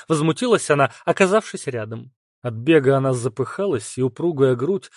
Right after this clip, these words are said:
вздымалась вверх-вниз при каждом вдохе, навевая вполне определённые мысли.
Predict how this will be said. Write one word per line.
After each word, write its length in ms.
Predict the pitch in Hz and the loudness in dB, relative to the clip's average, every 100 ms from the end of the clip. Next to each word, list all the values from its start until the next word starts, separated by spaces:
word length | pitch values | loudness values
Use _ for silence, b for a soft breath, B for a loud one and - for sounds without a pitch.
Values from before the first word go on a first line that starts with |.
| B | B
вздымалась 640 | 127 120 139 165 160 123 - | -8 -2 0 2 2 0 -4
вверх-вниз 760 | 123 151 - 123 131 196 185 | 2 2 2 -6 -2 -2 -4
при 160 | - 131 | -2 -2
каждом 440 | - 160 127 127 | 0 -2 -2 -4
вдохе, 540 | 117 120 185 - 175 147 B B | -4 0 0 0 -6 -6 B B
навевая 680 | - 135 127 127 165 208 180 | -2 0 2 4 6 6 4
вполне 540 | - - 127 127 123 | 0 -2 -2 0 -4
определённые 760 | 131 123 127 127 120 110 117 123 | -6 -4 -4 -2 -2 -2 -2 -4
мысли. 600 | 117 104 101 - 101 104 | -4 -8 -10 -16 -16 -18